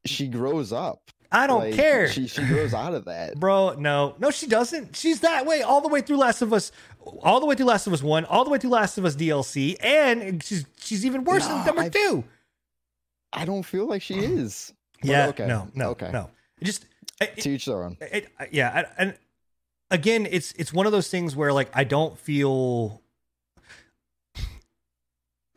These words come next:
Speaker 2: like
Speaker 1: What,
Speaker 2: there's
Speaker 1: like, connected?
Speaker 2: in a single player game, to me, there's two things that really, really matter, right? I should feel connected to your characters,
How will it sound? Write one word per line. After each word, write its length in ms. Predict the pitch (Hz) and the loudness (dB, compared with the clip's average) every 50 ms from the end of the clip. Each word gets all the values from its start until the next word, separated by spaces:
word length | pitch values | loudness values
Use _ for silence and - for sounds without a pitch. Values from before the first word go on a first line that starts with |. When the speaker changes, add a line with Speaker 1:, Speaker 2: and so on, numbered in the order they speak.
| _ _ | _ _
Speaker 2:
like 300 | - 160 175 165 - - _ _ - | 0 0 0 0 -2 -6 _ _ -6
Speaker 1:
What, 60 | - - | 0 2
Speaker 2:
there's 140 | 190 185 107 | 2 2 2
Speaker 1:
like, 140 | 110 - | -2 -4
connected? 440 | - - 95 90 98 - 139 127 135 | -6 -6 -6 -6 -6 -6 -6 -4 -2
Speaker 2:
in 80 | 202 208 | 0 0
a 60 | 190 | 0
single 340 | - - - 226 240 262 208 | -2 -2 -4 -4 -4 -4 -6
player 280 | - - 214 202 190 | -2 0 2 2 2
game, 280 | 160 131 147 143 143 139 | 2 2 0 -2 -2 -2
to 120 | - - 139 | -4 -6 -4
me, 120 | 143 143 | -2 -2
there's 180 | 131 127 113 - | -2 -2 -4 -6
two 220 | - - 180 180 | -6 -2 -2 -2
things 300 | 175 - 156 143 135 113 | -2 -4 -6 -6 -4 -4
that 100 | 123 117 | -6 -6
really, 320 | 107 107 117 123 123 127 120 | -6 -4 -4 -4 -2 -2 -2
really 260 | 110 110 110 110 104 | -2 -2 -4 -4 -4
matter, 360 | 101 98 92 95 85 82 80 | -4 -4 -4 -6 -6 -8 -10
right? 320 | 82 87 98 101 104 104 - | -8 -8 -6 -6 -6 -6 -4
I 120 | - 139 139 | -2 -2 -2
should 260 | - - 202 190 - | -2 -2 -6 -8 -4
feel 160 | - 214 202 | -2 -2 -2
connected 340 | 208 175 175 156 - 160 - | 0 0 -4 -4 -4 -6 -8
to 100 | - 151 | -4 -4
your 100 | 139 123 | -4 -4
characters, 640 | - 120 104 95 90 - 98 92 92 - - - | -4 -4 -6 -6 -6 -8 -10 -10 -10 -12 -16 -20